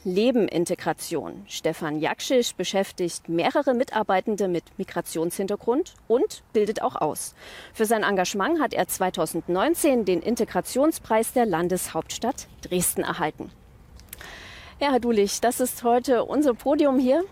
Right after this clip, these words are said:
Wir diskutieren den Fachkräftemangel. Wie beurteilen Sie denn die aktuelle Situation diesbezüglich hier in Sachsen? Wie viele zusätzliche Fachkräfte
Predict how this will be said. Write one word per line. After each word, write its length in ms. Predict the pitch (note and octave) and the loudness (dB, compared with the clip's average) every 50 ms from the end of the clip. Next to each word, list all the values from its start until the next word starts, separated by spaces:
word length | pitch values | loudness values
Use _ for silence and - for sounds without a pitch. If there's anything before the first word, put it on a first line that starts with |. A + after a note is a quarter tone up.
| C#4+ B3 | -6 0
Wir 100 | - A#3+ | 0 0
diskutieren 540 | A#3 C4 C4 - - C4 A3+ - - B3+ C4+ | 0 0 -4 -2 -2 -4 -2 0 2 2 2
den 140 | B3 A#3 A3+ | 2 2 0
Fachkräftemangel. 880 | - - - - - - B3+ A#3 - - A3 G#3 G3 F#3+ G#3 A3+ C4+ - - - - - - - - | -2 -4 -4 -4 -2 0 0 0 2 0 0 0 2 2 2 0 0 -2 -6 -12 -14 -14 -16 -4 0
Wie 120 | A#3+ B3+ | 0 2
beurteilen 520 | A3 C4 - C#4+ - - D#4 C#4 C#4 C4+ | 2 2 0 0 0 2 2 4 4 4
Sie 160 | A#3+ B3+ C4 A3 | 4 2 2 2
denn 280 | A#3 A#3 A#3+ A#3 A3 | 2 2 2 0 0
die 200 | A3 G#3+ - - | -2 -4 -4 -2
aktuelle 500 | - A#3+ - - B3+ - - C4 G#3+ G#3 | -4 -6 -4 -4 -4 -2 0 0 0 0
Situation 920 | G3 - - - - - - - A3 G3 - - - C4+ D#4 E4+ C#4 G3+ F3 | -2 -2 -6 -10 -12 -12 -2 0 2 2 2 -2 -2 0 2 2 2 2 0
diesbezüglich 640 | A3 G#3 - A3+ G#3 - - A3+ - - G#3 G3+ | -2 -2 -2 -6 -6 -2 -2 -2 0 0 0 0
hier 180 | - - C4+ A#3+ | 2 2 2 2
in 140 | - G#3 F#3+ | 2 0 0
Sachsen? 520 | - B3 B3 - - - - A#3+ G3 E3 | 0 0 0 0 -2 -2 0 0 0 0
Wie 60 | F#3+ | -2
viele 320 | - - C#4+ C#4+ D4+ C4 - | -4 0 2 2 2 2 2
zusätzliche 580 | - - C#4 C4 C#4 C4 - - A#3 - A3 | 0 -2 0 2 0 0 0 -2 -2 -2 -2
Fachkräfte 640 | - - - C4 - - - B3 A#3 - - B3 | -2 -2 -4 -4 -4 -4 -4 -4 -4 -2 -2 -6